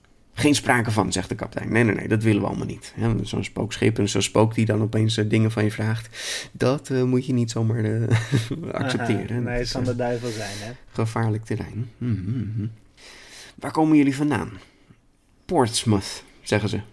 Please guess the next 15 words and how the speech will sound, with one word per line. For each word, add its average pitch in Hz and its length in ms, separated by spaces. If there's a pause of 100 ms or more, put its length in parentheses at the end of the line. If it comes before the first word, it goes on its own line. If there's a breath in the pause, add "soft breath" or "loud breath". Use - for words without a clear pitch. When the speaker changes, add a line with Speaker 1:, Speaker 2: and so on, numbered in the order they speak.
Speaker 1:
Ja, 113 280 (100)
daar - 320
de - 100 (340)
Engelsen, 104 500 (160)
altijd - 260
maar 98 140
Engelsen. 107 360 (500 loud breath)
"Ah, 98 280
ik 95 80
hoopte 104 340
dat 110 160
jullie 101 240
uit 95 120
Amsterdam 98 540
kwamen." 90 420